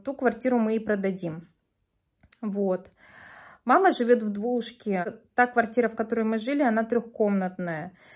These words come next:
Так вот, если бы продалась двухкомнатная квартира, то мама бы переехала в трехкомнатную.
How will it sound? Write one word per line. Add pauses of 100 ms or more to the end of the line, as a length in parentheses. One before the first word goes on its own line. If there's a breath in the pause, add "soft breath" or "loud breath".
(120)
Так
вот,
если
бы
продалась
двухкомнатная
квартира,
то
мама
бы
переехала
в
трехкомнатную.